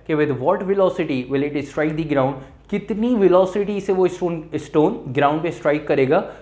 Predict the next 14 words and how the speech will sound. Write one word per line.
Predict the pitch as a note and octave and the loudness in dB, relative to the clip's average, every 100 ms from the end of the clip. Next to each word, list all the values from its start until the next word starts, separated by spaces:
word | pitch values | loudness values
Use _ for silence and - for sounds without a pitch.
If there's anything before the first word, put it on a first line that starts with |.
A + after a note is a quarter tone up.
| - | -8
वो | C3 E3 F#3+ | 0 2 2
striking | D#3 - E3+ D#3+ D#3 F#3+ | -2 -2 2 2 2 -2
velocity | D#3 C3+ C3 C3 E3+ F3 E3+ | 0 2 2 0 -4 -4 -4
भी | F3 | -4
यहाँ | E3 C3 B2+ | -2 -2 -2
पे | C#3+ | -2
आपने | C3+ C#3 C#3 | -2 -2 -2
क्या | C#3+ | -2
करनी | C3 B2+ B2 C3 | 0 -2 -2 -4
है, | F#3+ - - - | -6 -12 -20 -2
Find | C3+ C3+ D#3+ D#3 | 0 2 0 2
करके | C3 C#3+ | 0 2
बतानी | C3+ A#2 A#2 B2 | -2 -2 -4 -4
है | C#3+ D3 | -4 -4